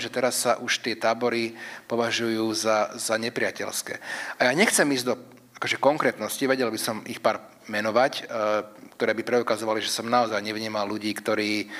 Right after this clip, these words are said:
boli na druhej strane barikády, ako osobných nepriateľov a práve naopak, keď aj boli nejaký, mali nejaký problém, alebo proste aj ľudsky, tak som sa snažil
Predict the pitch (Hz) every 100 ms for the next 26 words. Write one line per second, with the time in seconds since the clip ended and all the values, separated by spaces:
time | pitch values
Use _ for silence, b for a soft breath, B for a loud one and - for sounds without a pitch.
0 | B B B B - 110 107 101 113 113
1 | - 110 110 107 110 110 110 107 110 110
2 | 110 104 117 110 101 98 113 107 123 127
3 | 127 104 - 101 101 107 120 - 95 98
4 | 101 98 107 104 101 104 101 95 101 -
5 | 117 107 104 104 92 98 101 98 - 113
6 | - 107 - - 127 110 101 120 - 120
7 | 107 - 107 107 113 110 110